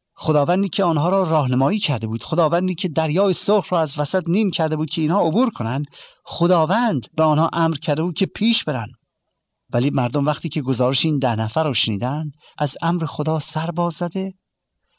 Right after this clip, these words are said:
و حرکت به سوی سرزمین موعود را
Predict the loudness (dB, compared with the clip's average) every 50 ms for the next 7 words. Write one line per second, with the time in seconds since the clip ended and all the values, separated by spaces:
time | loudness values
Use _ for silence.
0 | _ _ _ _ _ -2 -2 -2 -2 -2 0 0 0 0 0 -2 -2 -2 -4 -2
1 | -2 -2 -2 0 -2 0 0 0 0 0 0 0 0 2 2 2 2 2 2 2
2 | 2 2 2 2 0 0 0 0 0 0